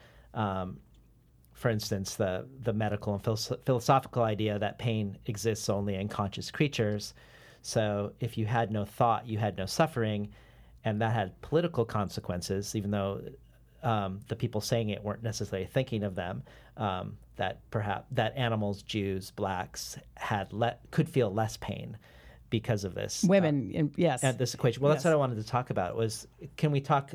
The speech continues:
Speaker 1: a little bit about what was going on with the status of women at the time?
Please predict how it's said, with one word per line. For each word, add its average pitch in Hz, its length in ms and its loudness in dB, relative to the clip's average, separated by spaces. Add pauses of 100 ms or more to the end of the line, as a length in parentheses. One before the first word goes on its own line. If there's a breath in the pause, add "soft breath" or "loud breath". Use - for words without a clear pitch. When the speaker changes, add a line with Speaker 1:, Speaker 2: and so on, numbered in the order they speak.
(120)
Speaker 1:
a 131 60 4
little 127 240 4
bit 117 160 4
about 101 420 0 (720 soft breath)
what 120 160 2
was 120 120 -2
going 110 280 2
on 110 160 2
with 104 120 -4
the 101 80 -4
status 107 440 0
of 90 100 -4
women 101 300 -6
at 110 100 -10
the - 80 -10
time? - 320 -10